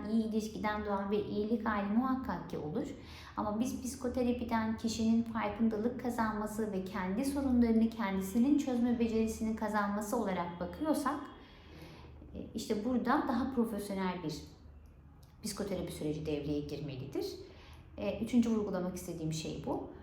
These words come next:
Ama her zaman da böyle bir psikoterapiste ulaşmak zor değil çünkü sayıları çok az. E, onun dışında hadi diyelim ki çevrenizde var, ekonomik olarak bunun ciddi bir bedeli var. E, aksini beklemek mümkün değil. Çünkü kişinin zaten oralara gelmesi için harcadığı ciddi bir,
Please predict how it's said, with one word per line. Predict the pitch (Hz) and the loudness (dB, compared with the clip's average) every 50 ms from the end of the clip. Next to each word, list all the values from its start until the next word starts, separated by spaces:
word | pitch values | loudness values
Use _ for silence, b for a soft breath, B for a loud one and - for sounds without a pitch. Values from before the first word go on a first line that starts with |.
| B B B - | B B B 2
Ama | 233 233 233 - | 4 4 4 6
her | 269 285 277 277 | 8 8 8 8
zaman | 277 240 226 220 214 208 202 | 8 6 6 4 4 4 2
da | 196 196 196 202 | 2 2 4 4
böyle | 208 208 208 196 | 4 6 6 4
bir | - - - - | 2 0 -4 -6
psikoterapiste | - - - - - - 190 190 190 190 196 - - 196 | -6 -8 -6 -6 -4 -2 -2 -2 -2 -2 -4 -4 -2 -2
ulaşmak | 190 190 185 180 180 - - 185 180 - | -2 0 -2 -2 -4 -4 -4 -6 -6 -4
zor | 190 202 208 208 208 208 | -2 0 2 2 2 2
değil | 285 349 349 - | 2 0 -2 -2
çünkü | - 262 240 - | 0 -2 -2 -2
sayıları | - - 240 240 240 247 254 254 240 | 0 0 2 2 4 4 4 2 2
çok | - 226 - - - - | 2 0 -2 -2 0 -2
az. | 269 302 - - - - - B B B B B B B B B B - | 0 0 0 -4 -6 -8 -12 B B B B B B B B B B -4
E, | - - - | -4 -2 2
onun | 214 240 262 262 247 | 4 4 4 4 4
dışında | 262 247 262 262 247 240 233 240 | 2 2 0 2 2 2 4 4
hadi | 240 240 233 226 | 4 4 4 4
diyelim | 233 233 226 220 220 220 | 6 4 4 4 2 0
ki | 220 - | -2 -2
çevrenizde | - 226 220 208 208 202 202 202 190 196 190 185 190 | -2 0 0 0 2 0 0 0 0 -2 -2 0 2
var, | - - - - 233 | 2 2 2 0 0
ekonomik | - 247 233 233 233 233 226 | 4 6 6 8 6 6 4
olarak | 208 196 190 185 185 185 - 190 | 2 0 0 0 0 -2 -2 -2
bunun | 185 180 175 | 0 0 0
ciddi | 170 165 156 - 156 147 147 | 0 -2 -4 -4 -4 -4 -2
bir | 143 139 151 | -2 -4 -2
bedeli | 156 - 160 - 233 269 277 | -4 -2 -2 0 2 6 6
var. | 269 269 277 277 277 277 - - B B B B B B B B B B - - | 6 6 6 4 0 -2 -6 -8 B B B B B B B B B B -12 -10
E, | 202 190 190 190 | -8 -6 0 0
aksini | 208 220 - - 233 214 196 | 0 0 2 0 0 2 2
beklemek | 190 190 185 170 160 151 143 143 143 | 0 0 0 0 0 0 0 -2 -2
mümkün | 151 151 160 - 185 208 247 254 | -2 -2 -2 0 2 4 4 4
değil. | 254 247 247 247 240 240 - - | 4 4 4 2 2 -2 -4 -6
Çünkü | 175 - - 185 - | -8 -6 -6 -6 -4
kişinin | - 185 185 - 190 202 233 233 214 | -4 -4 -2 0 2 6 6 6 6
zaten | 190 202 185 185 190 190 | 6 4 2 2 0 0
oralara | 190 185 185 185 185 180 | 2 2 2 4 2 2
gelmesi | 185 190 180 180 180 180 175 180 190 - - 202 | 2 2 2 2 2 0 0 -2 -2 -2 -2 -2
için | 196 - 196 180 | -2 -2 -2 -2
harcadığı | 180 180 170 175 170 175 175 170 175 175 170 | 0 0 0 0 0 -2 -2 0 0 0 0
ciddi | 160 151 - - 202 202 190 | -2 -4 -4 -4 -4 -2 0
bir, | 180 170 - - | -2 -2 -4 -6